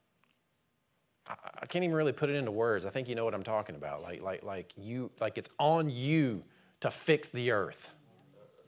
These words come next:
No, you're just coming into agreement. You know, you're just, you're a block. You're a, you're a piece of the puzzle coming into agreement with your Father,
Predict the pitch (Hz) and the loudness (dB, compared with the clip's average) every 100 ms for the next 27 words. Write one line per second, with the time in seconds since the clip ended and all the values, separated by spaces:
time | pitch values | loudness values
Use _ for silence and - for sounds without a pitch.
0 | - - 147 147 - _ _ _ _ _ | -20 -20 -18 -18 -20 _ _ _ _ _
1 | - _ _ _ _ _ _ - _ _ | -20 _ _ _ _ _ _ -20 _ _
2 | _ _ 180 151 175 220 - 214 202 180 | _ _ 0 2 2 -2 -4 -4 -2 -4
3 | 180 135 95 104 110 71 - - _ _ | -2 -4 -2 -2 -4 -10 -16 -20 _ _
4 | _ - - - - - - _ _ _ | _ -20 -20 -20 -20 -20 -20 _ _ _
5 | _ 120 143 135 143 165 127 131 107 117 | _ -6 -4 -4 -6 -8 0 2 4 4
6 | 135 110 - - 98 107 98 - 101 - | 6 4 0 -8 -4 -2 -2 -4 -8 -6
7 | - 147 143 120 - 120 117 90 82 110 | -4 -4 -4 -6 -4 -2 -2 -4 -6 -6
8 | 135 151 160 147 117 110 92 98 120 120 | -4 -6 -6 -4 -2 -2 -4 -6 -8 -4
9 | 135 123 90 78 | -2 -2 -4 -6